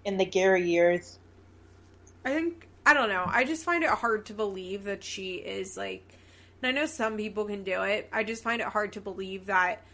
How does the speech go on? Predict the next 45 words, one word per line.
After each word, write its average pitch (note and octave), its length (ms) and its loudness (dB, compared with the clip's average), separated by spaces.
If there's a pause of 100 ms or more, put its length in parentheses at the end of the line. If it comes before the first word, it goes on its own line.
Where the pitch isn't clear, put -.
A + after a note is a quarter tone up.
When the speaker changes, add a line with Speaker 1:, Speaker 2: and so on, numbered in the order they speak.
(220)
Speaker 2:
even, F4 240 4
okay, B3 300 2
let's A#3 220 0
say E4+ 100 2
she's C4 240 -4
not G3 160 2
an G3 60 -2
alcoholic. G3 520 -2
I A3 120 0
find B3+ 200 0
it - 60 0
hard G#3+ 320 0
to B3+ 100 -6
believe G#3 440 -8
that F#3+ 280 2 (400)
alcohol A#3 460 4
is G#3 140 -4
not G3 220 0
having G3 340 -4
a F#3+ 40 -8
negative F#3 560 -6
effect F3+ 440 -4
on F#3+ 100 -4
her F#3+ 140 -8
mental F3+ 340 -6
health F3 300 -8
or F3 80 -6
her F#3 160 -6
well-being. F#3 640 -10 (1300)
Speaker 1:
I C4+ 120 10
mean, D4+ 220 10
yeah, C4 360 10
it's - 160 -12
definitely A#3+ 420 4
possible. A3 540 6
You're G3 100 0
not G#3 280 6
supposed A3 220 0
to A3+ 40 -4
be G#3+ 60 -2
taking A3 300 4
it G#3+ 100 8
on G#3 160 8
those G#3 180 4
meds. A3+ 560 8